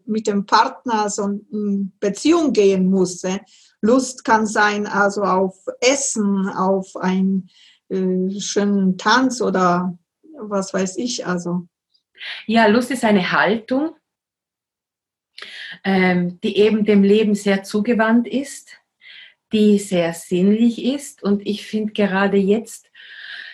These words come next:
Speaker 2: äh, wo wir alle viel vorm Computer hängen und wo es ganz wenig, äh, echte Begegnung gibt, äh, ist Sinnlichkeit ganz eine wichtige Sache, weil wir eben Körperwesen sind auf dieser Welt.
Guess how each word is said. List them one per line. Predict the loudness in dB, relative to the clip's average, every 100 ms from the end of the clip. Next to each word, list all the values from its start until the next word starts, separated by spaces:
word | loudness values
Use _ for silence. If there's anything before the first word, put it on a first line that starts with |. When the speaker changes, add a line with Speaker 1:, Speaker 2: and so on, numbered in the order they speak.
| -20 -6
Speaker 2:
äh, | 0 2 2 2
wo | 2 2
wir | 2 2 2
alle | 4 6 4 2
viel | 0 -2 -2
vorm | -2 -2 -2
Computer | -6 -6 -4 -4 -2 0
hängen | 2 2 2 2
und | 2 2
wo | 0
es | 0 -2
ganz | 0 0 -2 0
wenig, | 2 4 2 -2 -4
äh, | -2 -2
echte | -4 -2 -2
Begegnung | 0 0 0 2 2 2 2
gibt, | -2 -4 _ _ -20 -20 -20 _ _ _ _ -2
äh, | 0 2
ist | 0 -6 0
Sinnlichkeit | 2 4 2 -2 0 0 0 0
ganz | 0 2 0 -4 -12
eine | -8 -8 -8 -10 -14 _ -20 -20 _
wichtige | -4 -2 -2 -4 0 0 0 -4 -12 _ _ -14
Sache, | 0 2 2 0 0 0
weil | 2 2 4
wir | 2
eben | 4 4 2
Körperwesen | 2 2 2 2 2 2 2 0
sind | 4 4 4
auf | -4 -10
dieser | -16 -10 -10
Welt. | -10 -14 -18 -20